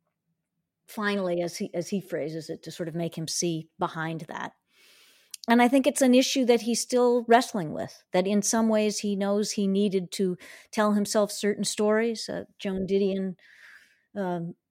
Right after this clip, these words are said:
has that wonderful phrase, "You, we tell ourselves stories really in order to live," right? In order to get up in the morning and make sense of the day. And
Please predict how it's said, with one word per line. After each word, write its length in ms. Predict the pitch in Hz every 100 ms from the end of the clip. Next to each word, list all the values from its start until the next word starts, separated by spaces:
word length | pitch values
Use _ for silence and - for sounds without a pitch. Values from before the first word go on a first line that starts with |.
| _ _ _ _ _ -
has 260 | 190 190 165
that 240 | 185 170 -
wonderful 400 | 190 190 190 185
phrase, 460 | - 196 185 185 180
"You, 100 | 185
we 80 | 175
tell 220 | 190 180
ourselves 600 | 175 - - - 180 170
stories 800 | - 175 170 170 175 - - - _ _ _ -
really 260 | 185 175 170
in 100 | 170
order 200 | 170 151
to 160 | -
live," 380 | 170 185 82 - -
right? 280 | 147 160 -
In 100 | 156
order 200 | 165 165
to 280 | - 156 147
get 160 | 175 185
up 140 | -
in 60 | 170
the 60 |
morning 360 | 165 175 170 160
and 80 | 160
make 160 | 160
sense 280 | - 185 -
of 120 | 151
the 80 | 160
day. 360 | 180 175 151 156 - - _ _ _ -
And 280 | 214 208